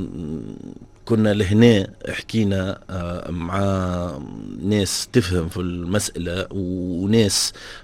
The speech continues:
من، يعني، ممثل عن أكبر المتضررين من مشاكل مسالك التوزيع اللي هم الفلاحة، واللي قال لك: "راهو مش بالنصوص اللي تتحل المشكلة ذي. راهو مش باش نزيدوا نص ونقح نص، وراهو ما تح-، ما تحلش هكا ال-،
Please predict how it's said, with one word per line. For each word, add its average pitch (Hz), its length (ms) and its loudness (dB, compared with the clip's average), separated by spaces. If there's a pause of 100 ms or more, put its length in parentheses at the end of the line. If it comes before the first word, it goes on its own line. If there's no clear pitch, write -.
من، 92 480 2
يعني، 98 240 2
ممثل 98 540 4
عن 98 260 0
أكبر 104 400 2
المتضررين 101 1120 4
من 90 380 -2 (260)
مشاكل 95 520 2
مسالك 90 400 0
التوزيع 90 540 -2
اللي 85 120 -6
هم 87 140 -4
الفلاحة، 98 520 -2 (640)
واللي 127 280 2
قال 113 280 0
لك: 123 180 -4
"راهو 120 640 0
مش 113 200 -2
بالنصوص 110 600 0
اللي 92 160 -6
تتحل 95 460 -2
المشكلة 90 460 -4
ذي. 90 180 -6 (320)
راهو 92 160 0
مش 104 180 -4
باش 104 120 -2
نزيدوا 101 680 -2
نص 104 340 -2
ونقح 98 480 -4
نص، - 360 -4
وراهو 104 200 0
ما 104 140 -2 (100)
تح-، - 120 -8
ما 95 140 -4
تحلش 101 380 -2
هكا 92 240 -2
ال-، 85 260 -6